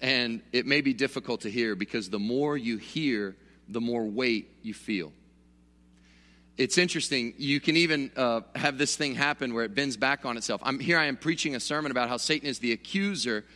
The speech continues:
and in a, in a, in sort of a weird way,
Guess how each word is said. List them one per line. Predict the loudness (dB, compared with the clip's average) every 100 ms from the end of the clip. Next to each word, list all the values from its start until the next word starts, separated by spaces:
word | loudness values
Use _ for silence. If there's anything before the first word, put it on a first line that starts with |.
| -20 -20 -20 -6 2
and | 4 4 0 -2 -2 -2 4
in | 4 4
a, | 2
in | 2
a, |
in | 2 0
sort | 2 2
of | 2
a |
weird | 4 6 6 4
way, | 2 4 2